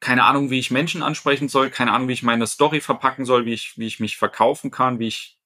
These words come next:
dann auch noch Geld verdiene und das alles auch noch so, dass Win-Win-Win-Situationen entstehen. Und der hat mir dann letzten Endes geholfen, ähm,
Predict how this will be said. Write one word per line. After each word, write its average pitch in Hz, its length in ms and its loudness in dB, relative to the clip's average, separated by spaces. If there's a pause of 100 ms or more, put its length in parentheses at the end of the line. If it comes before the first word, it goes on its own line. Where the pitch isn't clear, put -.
dann 110 220 0
auch 113 100 0
noch 104 220 -2
Geld 170 220 4
verdiene 135 380 0
und 117 120 0
das 110 140 -2
alles 127 260 2
auch 113 100 0
noch 113 140 0
so, 135 200 4
dass - 360 -2 (200)
Win-Win-Win-Situationen 120 1400 0
entstehen. - 480 -12 (720)
Und 113 340 4
der 147 140 6
hat 151 160 2
mir 139 80 2
dann 127 140 2
letzten 123 320 0
Endes 117 280 -2
geholfen, 120 640 0 (1000)
ähm, 104 460 -4